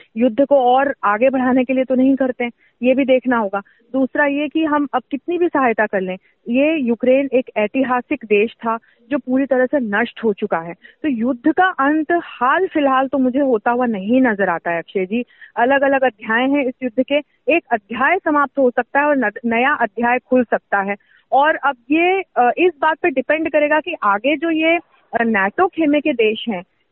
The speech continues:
ये अब क्या चाहते हैं, क्योंकि आप देखिए,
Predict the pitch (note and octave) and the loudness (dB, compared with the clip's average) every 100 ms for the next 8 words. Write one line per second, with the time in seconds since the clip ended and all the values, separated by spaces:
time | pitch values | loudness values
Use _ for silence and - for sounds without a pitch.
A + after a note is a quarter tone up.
0 | - D#4 G#4 A#4+ E4+ - - G#3+ A3 G3 | -2 2 2 2 -2 -2 -2 -2 -4 -10
1 | - F#3+ F3 _ - D4+ F#4+ B3 C#4 C#4 | -4 -4 -4 _ -6 -2 0 0 -2 -2
2 | D4+ F4 | -2 0